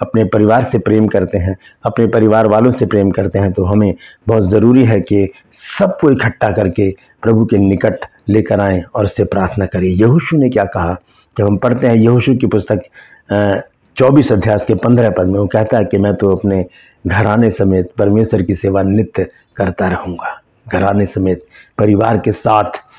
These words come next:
आइए देखते हैं उस पद को, यहोशू की पुस्तक चौबीस अध्याय और उसका पन्द्रह पद।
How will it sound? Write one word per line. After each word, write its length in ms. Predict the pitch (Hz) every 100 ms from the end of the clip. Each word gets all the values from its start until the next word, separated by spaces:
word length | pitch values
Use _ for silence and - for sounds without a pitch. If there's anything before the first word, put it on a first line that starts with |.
| - 113
आइए 180 | 117 113
देखते 320 | 113 123 131
हैं 40 |
उस 80 | 113
पद 200 | - 110
को, 280 | - 165 - - -
यहोशू 520 | 104 110 139 156 -
की 440 | 170 151 135 110 - -
पुस्तक 320 | 117 - 151 - - _ _ _ _ _ _ _ _ _ - - - _ -
चौबीस 360 | 143 151 175 139
अध्याय 520 | 104 98 117 135 - 113
और 100 | 113
उसका 240 | - 135
पन्द्रह 460 | 127 131 135 120 107
पद। 240 | 95 85